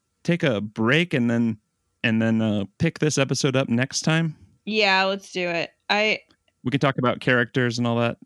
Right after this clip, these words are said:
Speaker 1: jazz, Finer Things Club, later.
Speaker 2: Yeah, let's do that.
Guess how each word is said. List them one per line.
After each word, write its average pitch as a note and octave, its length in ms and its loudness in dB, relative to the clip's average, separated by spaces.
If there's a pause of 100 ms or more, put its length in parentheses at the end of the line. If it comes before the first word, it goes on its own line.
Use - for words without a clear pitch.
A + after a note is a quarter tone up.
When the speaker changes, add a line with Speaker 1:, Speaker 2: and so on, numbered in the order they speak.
(180)
Speaker 1:
jazz, B2 580 0
Finer A2+ 260 0
Things A2+ 240 -4
Club, B2+ 340 -4
later. - 400 -6 (240)
Speaker 2:
Yeah, E3 560 -2
let's F3 300 -10
do F#3+ 320 -6 (200)
that. D3 720 -6